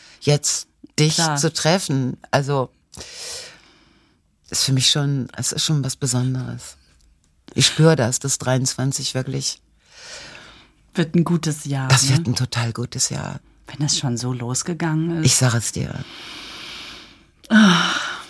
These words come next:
Speaker 1: Es wird auch ein gutes Jahr, weil alle auch so eine Lust darauf haben,
Speaker 2: Hm.
Speaker 1: dass das ein gutes Jahr wird.
Speaker 2: Ja, was mich so gefreut hat, also bei uns kam so ein Seher durch die Straße.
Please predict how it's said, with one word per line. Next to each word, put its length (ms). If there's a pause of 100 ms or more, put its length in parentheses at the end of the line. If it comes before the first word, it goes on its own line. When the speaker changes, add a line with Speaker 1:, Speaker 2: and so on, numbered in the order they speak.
(500)
Speaker 1:
Es 80
wird 160
auch 100
ein 120
gutes 320
Jahr, 240
weil 160
alle 240
auch 100
so 140
eine 160
Lust 340
darauf 320
haben, 320 (120)
Speaker 2:
Hm. 300
Speaker 1:
dass 160
das 200
ein 80
gutes 360
Jahr 260
wird. 120 (280)
Speaker 2:
Ja, 340
was 220
mich 140
so 120 (100)
gefreut 560
hat, 200
also 180
bei 100
uns 220
kam 200
so 100
ein 100
Seher 380
durch 240
die 140
Straße. 680